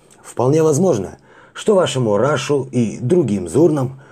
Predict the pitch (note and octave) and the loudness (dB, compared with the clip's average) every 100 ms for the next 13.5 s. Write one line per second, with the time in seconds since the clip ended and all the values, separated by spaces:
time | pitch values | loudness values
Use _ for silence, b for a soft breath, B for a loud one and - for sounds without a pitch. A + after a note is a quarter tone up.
0 | B - A3+ A3 G#3 G#3 G#3+ G3+ D#3+ G3 | B -2 0 2 2 2 2 2 0 0
1 | G#3 A#3 G#3 - - G2 F#2+ F2 D2+ G2+ | 0 0 0 -2 -6 -4 -4 -8 -6 -2
2 | G2 G2+ G#2 G2+ F#2+ - F#2 F2+ G2+ - | 0 2 0 0 -4 -6 -4 -2 -2 -2
3 | C#3+ E3 B2 G#2 - G2+ G2 - - C3+ | 0 2 0 -4 -6 -8 -6 -4 0 0
4 | F#2+ - G2 F2+ F#2+ - E3 C3+ - B | 0 -6 -8 -6 -4 0 0 -2 -8 B
5 | B B - G#3 G3+ E3 C3 - D#3+ - | B B -6 -4 0 0 0 -2 -2 -2
6 | D#3 D3 F#2 F2 E2+ E2+ - - _ _ | 0 0 -2 -8 -12 -16 -20 -20 _ _
7 | B B - C3 F#3+ - F#2 - F2+ A#2+ | B B -2 0 0 -2 -4 -6 -4 -4
8 | A#2 A#2+ C3+ C#3 - D3+ A2 F#2+ - A#2 | -2 -2 -2 -2 -2 0 -2 -4 -4 -4
9 | G2+ G2 - F#2 - G#2 E3 C#3 C2+ - | -2 -6 -8 -8 -4 0 2 0 -4 -10
10 | B B B B B B G#3 A3 G3 D#3+ | B B B B B B -4 -2 -2 -2
11 | C#3 E3+ D3 C3+ A#2 A2 C#3+ B2 G#2 - | 0 0 0 0 0 0 0 0 -2 -6
12 | G#2 A2 G#2 F2+ - - D3 - F#2+ F2+ | -8 -4 -2 -2 -4 -2 -2 -2 -4 -8
13 | F2+ E2+ D#3+ G2+ F2 | -6 -2 -2 -2 -8